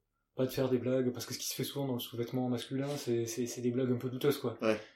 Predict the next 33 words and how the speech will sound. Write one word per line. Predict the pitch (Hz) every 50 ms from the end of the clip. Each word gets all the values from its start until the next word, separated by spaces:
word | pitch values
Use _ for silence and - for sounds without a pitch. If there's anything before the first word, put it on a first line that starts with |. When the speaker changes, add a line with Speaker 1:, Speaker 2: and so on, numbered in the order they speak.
| _ _
Speaker 1:
Et | - 117
c'est | - - -
pas | - 131 127
du | 120 123 139 131
tout, | - 151 147 147 151 143
euh, | 131 123 123 120
ce | 117 -
que | - 131
nous, | 123 135 139 139 135 131
euh, | 120 117 113 110 113
on, | 117 120 120 127 139
on | 127
avait | 127 123
prévu | 120 - 127 117 120
de |
faire, | - - 117 -
quoi. | - - _ _ _ - - - - -
Speaker 2:
Et, | - 117 117
euh, | 113 113 -
et | 110
d'ailleurs, | 101 110 110 123 143 147 127
justement, | 113 101 - 123 143
il | 143 127
y | 110
a, | 98 92 92 92 95
c'est | - -
un | 104
point | 98 - - 110
sémantique | 101 - 104 101 98 - - -
qui | - 107
est | 98
important, | 95 95 - 101 - - 147 156
c'est, | - - - 117 107 101 - -